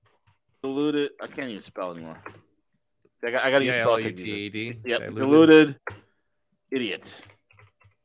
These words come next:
Speaker 1: Uh, I, I need more words here. Dear self-deluded, condescending.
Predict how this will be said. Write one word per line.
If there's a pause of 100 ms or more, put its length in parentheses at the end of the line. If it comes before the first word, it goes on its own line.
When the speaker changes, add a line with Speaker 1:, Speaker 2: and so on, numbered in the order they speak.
(1600)
Speaker 1:
Uh,
I,
I
need
more
words
here.
Dear
self-deluded, (1500)
condescending.